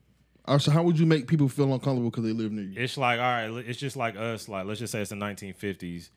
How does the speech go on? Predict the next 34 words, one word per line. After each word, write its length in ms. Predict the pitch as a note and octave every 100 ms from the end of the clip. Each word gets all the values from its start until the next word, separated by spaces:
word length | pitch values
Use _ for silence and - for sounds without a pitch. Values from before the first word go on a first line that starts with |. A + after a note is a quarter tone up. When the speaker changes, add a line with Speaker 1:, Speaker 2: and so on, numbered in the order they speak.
| _ _ _ _
Speaker 2:
and 680 | F2+ F2+ F#2 F2+ F2 F2
we 680 | E2+ G2+ G2+ G2 F#2+ F#2+ F2+
were 220 | E2+ G2 F#2
to 140 | -
move 720 | F2+ F#2+ F#2+ F#2+ F#2 F#2 F2+ -
to 180 | F2
Evans 520 | D2 F2+ D#2+ D2+ - - _ _ _ _ -
Speaker 1:
Mm-hmm. 200 | A2+ A#2 D#3+ _ _ _
Speaker 2:
in 100 | G2
the 80 | F2+
nineteen 380 | F#2 F#2 F#2 F2+
fifties, 400 | - E2+ E2 D#2
and 100 | E2
we're 80 | E2+
the 60 |
first 320 | E2 F#2+ F2+ D#2+
black 200 | F2 E2+
family 320 | F2+ E2+ E2
to 80 | D#2+
move 220 | E2 D#2+
into 140 | D#2+
Evans. 320 | D2+ D#2 D2+ - -
Speaker 1:
All 160 | A2 G#2
right. 180 | A#2+ - - _ _ _
Speaker 2:
All 80 | G2
right, 140 | G2 F#2
I 120 | G2
want 240 | A#2 B2
my, 320 | A#2+ A#2 A2 G#2+
my, 320 | G#2+ A2 G#2+
my 200 | G2+ G2+
town 420 | - A#2 A2 G#2
to 100 | G2
be 540 | F#2 F#2+ F#2+ F2+ E2+